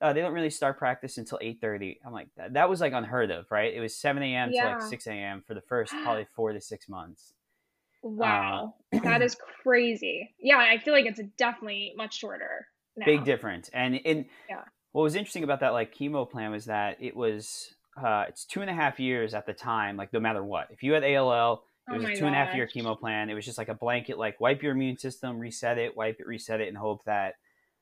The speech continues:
Speaker 2: Wow.
Speaker 1: um, it works. But
Speaker 2: Yeah.
Speaker 1: one thing, you know, back to, like, when I first found out was obviously, like, my big concern as a thirteen-year-old is,
Speaker 2: Mm-hmm.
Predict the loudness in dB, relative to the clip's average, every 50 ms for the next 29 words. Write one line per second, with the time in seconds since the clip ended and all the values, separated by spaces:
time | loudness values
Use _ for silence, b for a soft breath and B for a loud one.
0 | _ _ -4 0 2 2 4 4 2 2 0 -2 -4 -6 -8 -10 -12 -14 _ _
1 | _ _ _ _ _ _ _ _ _ _ _ _ _ _ _ _ -4 -2 -2 0
2 | 0 0 0 0 -4 -8 -14 -16 -18 -20 _ _ _ _ 6 6 6 4 0 _
3 | _ _ 2 4 4 4 4 2 0 -4 -10 _ _ _ _ _ _ _ _ _
4 | _ _ 0 0 2 4 4 2 2 0 -6 -6 -4 0 4 4 4 4 2 0
5 | -4 -8 -12 -16 _ _ _ _ _ _ -20 -20 -20 -20 -20 -20 -18 0 6 6
6 | 6 6 6 2 0 0 2 0 -2 -2 2 0 0 0 0 0 2 2 4 8
7 | 10 10 10 10 8 4 2 2 2 2 -2 -4 -6 -10 -14 _ _ _ 2 4
8 | 4 2 -2 0 2 2 2 2 2 0 0 0 0 0 -4 -4 -4 -8 -8 -6
9 | -8 -6 -6 -6 -8 -10 -8 -8 -8 -8 -8 -10 -12 -12 -10 -8 -8 -6 -6 -8
10 | -10 -12 _ _ -6 -4 -4 -4 -6 -6 -6 -8 -8 -8 -6 -6 -6 -6 -8 -10
11 | -12 -14